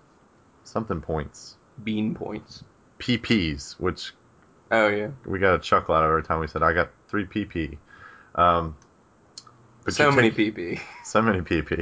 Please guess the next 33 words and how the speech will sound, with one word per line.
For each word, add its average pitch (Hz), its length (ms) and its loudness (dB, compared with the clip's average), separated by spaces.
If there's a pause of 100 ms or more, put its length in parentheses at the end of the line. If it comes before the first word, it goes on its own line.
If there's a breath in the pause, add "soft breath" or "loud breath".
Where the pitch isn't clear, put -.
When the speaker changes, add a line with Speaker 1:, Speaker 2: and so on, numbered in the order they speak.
Speaker 1:
<laughs> - 80 -10
It 110 120 -2
sounded 139 300 4
like 107 260 4 (220)
potty 104 320 2
training 82 380 -4
everyone 80 340 -2
ar-, - 280 -10
around 85 220 0
the 82 60 -8
table, 76 420 -6 (200)
basically. 78 480 -8 (720 loud breath)
And, 80 400 -8 (140)
um, 80 360 -2 (300)
but - 140 -6
you're 110 100 -2
trying 117 280 2
to 104 240 0 (120)
create 101 320 -6 (220)
the, 87 120 -10 (300)
the 80 80 -12
greatest 95 420 -6
blend, 90 560 -4 (880 soft breath)
and 85 140 -4
it's, 82 140 -10
it's - 180 -6
a 104 60 -2
bit 98 400 -4
push - 260 -2
your 90 100 0
luck 90 340 2 (160)
in 85 140 -8
that, 82 280 0